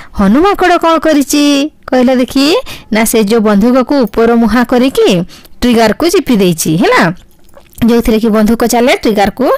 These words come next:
ଚିପି ଦେଇଛି। ଯେମିତି ଚିପି ଦେଇଛି, ସେଠାରୁ ଗୁଳି ଫୁଟିଛି ନା, ଆଉ ଢୋ କିନା ଶବ୍ଦ ହେଇଛି,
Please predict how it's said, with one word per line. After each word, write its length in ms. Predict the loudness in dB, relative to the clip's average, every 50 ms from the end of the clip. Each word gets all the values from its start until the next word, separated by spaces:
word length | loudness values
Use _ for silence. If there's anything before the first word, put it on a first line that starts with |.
| -4 -8 -14 -18 -18 -18 -20 -12 -4
ଚିପି 240 | -4 -2 0 2 2
ଦେଇଛି। 360 | 2 2 2 2 0 0 0
ଯେମିତି 300 | 2 2 0 0 0 -2 -2
ଚିପି 340 | -2 -2 -2 0 -2 0 0
ଦେଇଛି, 320 | 0 0 0 0 -2 -2
ସେଠାରୁ 480 | 0 -2 -4 -2 -2 -2 0 0 0 -2 -4 -4 -2
ଗୁଳି 220 | 0 0 2 0 0
ଫୁଟିଛି 580 | -2 -4 -2 -2 -2 -2 -2 -2 -2 -2 -4 -8 -12 -20 -18 _ -4 -2
ନା, 280 | 0 0 0 0 -2 -4 -8 -14 -18 -18 -14 -8 -6
ଆଉ 140 | -2 -2 0
ଢୋ 200 | 0 0 0 0
କିନା 220 | 0 0 0 0
ଶବ୍ଦ 280 | 0 0 0 2 2 2
ହେଇଛି, 500 | 2 2 0 0 0 0 0 0 -2